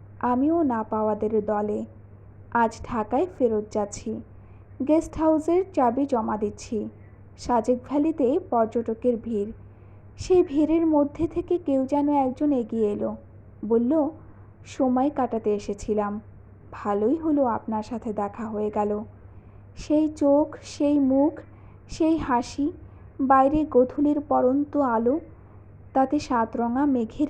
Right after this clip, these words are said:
খেলা। সেই মেঘের নিচে রিয়াজকেও রহস্যময় মনে হচ্ছে। আমি কি ভুল দেখছি?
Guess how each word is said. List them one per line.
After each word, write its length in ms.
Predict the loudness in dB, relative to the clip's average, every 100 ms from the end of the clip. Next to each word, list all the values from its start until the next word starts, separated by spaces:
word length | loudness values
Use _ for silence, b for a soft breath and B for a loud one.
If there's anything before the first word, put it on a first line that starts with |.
| -2
খেলা। 420 | -6 -4 -4 -6 -10 -18 -20 -20 -20
সেই 340 | -10 -2 0 0
মেঘের 520 | -2 -4 -4 -2 0
নিচে 400 | -2 -4 -4 -6 B B B B 0
রিয়াজকেও 640 | 4 4 2 0 0 2
রহস্যময় 800 | 2 0 -6 -8 -4 -2 0 -2
মনে 220 | -4 -6
হচ্ছে। 560 | -6 -8 -10 -8 -6 -6 -14 -20 -20 -20 -20 -20 -2
আমি 240 | 4 4 4
কি 120 | 2
ভুল 420 | 0 -2 0 2
দেখছি? 580 | 2 0 -2 -6 -4